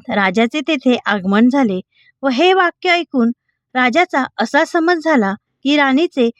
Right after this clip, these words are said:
दुसऱ्या कोणावर तरी प्रेम आहे. राजाला हे ऐकून खूप राग आला. रागाच्या भरात त्याने मंत्र्याला बोलावून आपल्या अंतपुराला आग लावण्याचे आदेश दिले.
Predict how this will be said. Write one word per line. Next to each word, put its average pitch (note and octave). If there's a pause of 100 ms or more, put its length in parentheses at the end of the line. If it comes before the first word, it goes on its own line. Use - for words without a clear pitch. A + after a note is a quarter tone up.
(200)
दुसऱ्या E4+
कोणावर F#4 (100)
तरी C4+
प्रेम A3
आहे. F#3+ (480)
राजाला A3
हे A3
ऐकून A#3 (120)
खूप D#4+
राग G3
आला. F3 (560)
रागाच्या B3
भरात F4 (100)
त्याने D4
मंत्र्याला C4+
बोलावून G#3+ (380)
आपल्या F4
अंतपुराला D4+ (160)
आग C#4+
लावण्याचे B3
आदेश G3
दिले. F3+